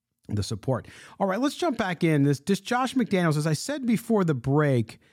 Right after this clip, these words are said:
the idea of them keeping this in-house and what's going on, and Josh McDaniels from yesterday's press conference not really answering Vinny's question, um, gets me to believe that, uh, you,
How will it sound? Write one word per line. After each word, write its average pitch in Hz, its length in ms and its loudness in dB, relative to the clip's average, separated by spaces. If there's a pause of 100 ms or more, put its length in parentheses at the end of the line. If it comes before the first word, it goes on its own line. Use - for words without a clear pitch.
(320)
the 156 140 2
idea 220 400 2
of 208 100 -2
them 196 220 2
keeping 196 480 0
this 156 200 2
in-house 147 680 0
and 135 120 0
what's 143 180 -2
going 139 360 0
on, 127 300 0
and 120 240 0
Josh 147 260 0
McDaniels 135 540 0
from 120 220 0
yesterday's 127 440 -2
press 131 280 -4
conference 123 540 -2 (340)
not 147 240 2
really 151 300 2
answering 139 520 0
Vinny's 131 340 0
question, 123 680 -2 (380)
um, 160 440 0
gets 233 300 0
me 247 260 2
to 220 160 -4
believe 143 840 2 (520)
that, 131 540 -2
uh, 127 320 -4 (400)
you, 135 240 0